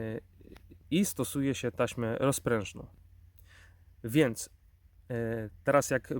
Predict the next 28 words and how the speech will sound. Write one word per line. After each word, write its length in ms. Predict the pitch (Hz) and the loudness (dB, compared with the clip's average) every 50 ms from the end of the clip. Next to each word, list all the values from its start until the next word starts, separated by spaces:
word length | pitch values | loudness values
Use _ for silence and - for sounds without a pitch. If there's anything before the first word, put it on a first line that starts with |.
| - | -6
byli 260 | 131 139 127 135 135 - | -4 -4 -2 -2 -2 0
panowie 320 | - 127 127 127 117 123 | 0 0 0 0 -2 -2
na 100 | 123 123 | -2 0
montażu, 500 | 120 123 120 110 - 123 120 107 101 101 | 0 0 -2 0 0 0 0 0 -4 -8
powiedziałem, 520 | - - 117 123 117 117 127 123 120 113 | -10 -8 -6 -4 -2 0 0 0 0 -2
że 320 | 101 104 113 113 113 110 101 | -2 -2 -2 -2 -2 -2 -2
chyba 300 | - - 143 131 123 120 | -2 2 4 6 6 6
ro-, 140 | 120 120 113 - - - | 6 2 0 -2 -6 -6
robimy 360 | - 123 117 123 123 120 110 | -4 -4 -2 -2 -2 -2 -2
wkręty. 540 | 104 - - - 127 117 113 110 - 160 - | -4 -6 -2 0 0 0 0 0 -2 -2 -2
Oni 220 | - 127 127 135 131 | -2 -2 -4 -4 -4
powiedzieli, 640 | - 117 107 110 101 113 127 127 127 131 131 135 - - | -6 -6 -6 -6 -4 -2 -2 -2 -2 -2 -4 -6 -6 -6
jeden, 220 | 131 120 117 110 - - - | -4 -4 -4 -4 -6 -8 -10
no, 120 | 143 139 | -8 -2
pan 180 | - 147 139 139 | 2 4 4 4
majster, 420 | 139 135 131 123 - - 117 - | 4 4 4 2 0 -2 -8 -6
bo 120 | 107 110 110 | -6 -6 -4
było 200 | 113 117 117 113 | -2 -2 -2 -2
dwóch 200 | 113 113 107 - | -4 -6 -10 -8
pomocników, 580 | - 110 101 - - 143 147 - 156 143 - _ - - - - - - - - - | -8 -10 -8 -6 -6 -6 -6 -4 -6 -8 -8 _ -20 -20 -20 -20 -20 -20 -20 -18 -14
i 80 | - 104 | -12 -10
pan 160 | - 110 101 | -8 -6 -6
majster, 480 | 107 120 151 165 - - - 139 143 - - - - - - - | -2 0 0 -2 -2 -2 -4 -4 -4 -4 -10 -16 -20 -20 -16 -10
pan 120 | - 113 110 | -8 -4 -2
majster, 440 | 117 135 151 147 - - 139 127 110 | 0 0 0 0 -2 -4 -4 -4 -6
taki 180 | 107 - 107 | -10 -12 -14
starszy 400 | - - - 123 123 - - - | -8 -4 -2 -2 -2 -2 -8 -8
pan, 280 | - - 123 131 139 | -4 0 0 0 0